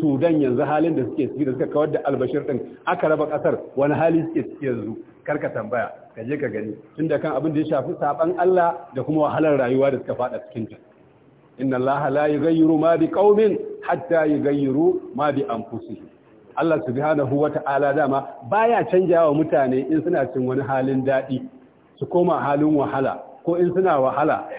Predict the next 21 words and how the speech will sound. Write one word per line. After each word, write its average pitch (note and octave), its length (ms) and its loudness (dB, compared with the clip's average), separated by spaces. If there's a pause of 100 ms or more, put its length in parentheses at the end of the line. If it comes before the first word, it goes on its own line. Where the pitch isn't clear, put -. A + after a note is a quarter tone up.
su C#3 80 -4
koma F3+ 340 4
halin D3 360 2
daɗi, D3+ 300 0
duka E3 240 0
sai D3+ 140 2
an C#3+ 160 0
samu B2 280 -2
canji B2 280 -2
a - 80 -10
cikinsu. - 380 -8 (680)
In D3 100 -2
suna D#3+ 200 2
gode D#3 280 2
wa C3+ 160 2
Allah, E3 240 2
"La C#3 80 -2
in D3+ 180 0
shakartum D3 420 -2
la A#2+ 100 0 (100)
azidannakum." A#2 640 -4